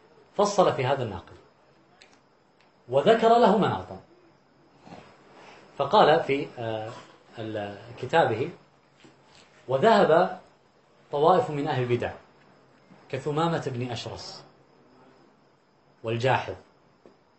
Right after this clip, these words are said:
نعم، إلى أن البله من الرجال والنساء ممن لم يدن بدين الإسلام،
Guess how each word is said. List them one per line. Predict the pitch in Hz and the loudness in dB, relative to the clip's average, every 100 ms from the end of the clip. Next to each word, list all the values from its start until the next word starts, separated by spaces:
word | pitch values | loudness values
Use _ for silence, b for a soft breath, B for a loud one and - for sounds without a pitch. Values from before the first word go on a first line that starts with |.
| _ _ _ _ _ 104 | _ _ _ _ _ -16
نعم، | 131 147 _ _ b b _ | -14 -16 _ _ b b _
إلى | 151 160 | -2 0
أن | 165 190 196 170 175 185 - _ _ - - - _ - | 0 0 0 2 0 -2 -8 _ _ -20 -20 -20 _ -12
البله | 131 143 135 95 - _ _ _ _ _ _ _ _ _ _ - | -2 2 2 0 -8 _ _ _ _ _ _ _ _ _ _ -18
من | 113 | -10
الرجال | 117 120 120 131 101 - _ _ _ _ _ - | -4 -2 0 0 0 -6 _ _ _ _ _ -14
والنساء | 110 120 117 139 110 - _ - - _ _ _ _ _ _ _ _ _ _ _ 135 | -8 -6 -2 -2 -2 -4 _ -20 -20 _ _ _ _ _ _ _ _ _ _ _ -10
ممن | 151 165 170 | -6 0 2
لم | 196 | 2
يدن | 185 165 | 0 -2
بدين | 147 151 151 | -4 -4 -4
الإسلام، | 131 120 120 120 160 | -4 -6 -2 -2 -4